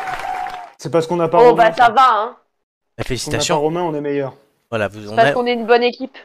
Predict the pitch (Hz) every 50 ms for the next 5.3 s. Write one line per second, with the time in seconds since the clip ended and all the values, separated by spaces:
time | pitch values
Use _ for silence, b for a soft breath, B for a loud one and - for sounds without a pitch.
0 | _ - 143 135 147 160 160 156 139 127 123 127 139 143 - - 110 - 127 135
1 | 143 - - - 120 113 113 117 131 131 - 113 110 104 - - 127 120 110 -
2 | - 247 370 403 120 123 120 110 101 - - - - - - - 156 165 147 127
3 | 117 113 - - 127 135 139 120 120 113 - - 131 147 156 - B B B B
4 | B B B B - 120 120 123 131 - - - 151 143 - 147 147 160 185 170
5 | 147 135 127 - -